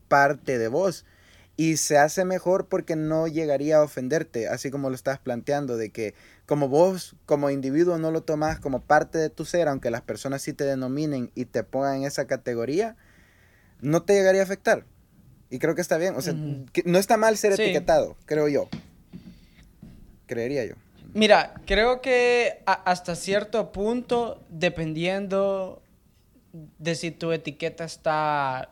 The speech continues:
Speaker 2: relacionada con los hechos.
Speaker 1: Sí, pues sí.
Speaker 2: Porque es el mismo ejemplo que vos ponías. Si sos un cerote que ya mataste, si sos un cerote que ya mataste aunque sea una persona,
Speaker 1: Ujú.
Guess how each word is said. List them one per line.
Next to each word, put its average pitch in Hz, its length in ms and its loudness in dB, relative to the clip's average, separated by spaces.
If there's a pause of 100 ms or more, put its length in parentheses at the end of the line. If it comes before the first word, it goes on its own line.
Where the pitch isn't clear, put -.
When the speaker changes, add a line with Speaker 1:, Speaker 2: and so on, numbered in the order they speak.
Speaker 2:
relacionada 147 680 -2
con 127 160 -12
los 127 160 -10
hechos. 135 360 -12
Speaker 1:
Sí, 160 280 2
pues 113 120 -10
sí. 110 160 -10 (340)
Speaker 2:
Porque 170 220 2 (160)
es 170 100 0
el 165 100 2
mismo 165 260 -2
ejemplo 160 300 -6
que 160 80 -2
vos 151 140 -2
ponías. 156 400 -2 (180)
Si 156 120 -10
sos 165 180 -2
un 226 80 -6
cerote 196 400 0
que 151 180 -4
ya 143 120 0
mataste, 151 720 -2 (320)
si 233 160 -2
sos 311 240 12
un 254 60 2
cerote 226 400 2
que 226 100 2
ya 220 120 6
mataste 214 420 2
aunque 190 240 -2
sea 180 240 4
una 202 380 6
persona, 147 500 -2
Speaker 1:
Ujú. - 80 -14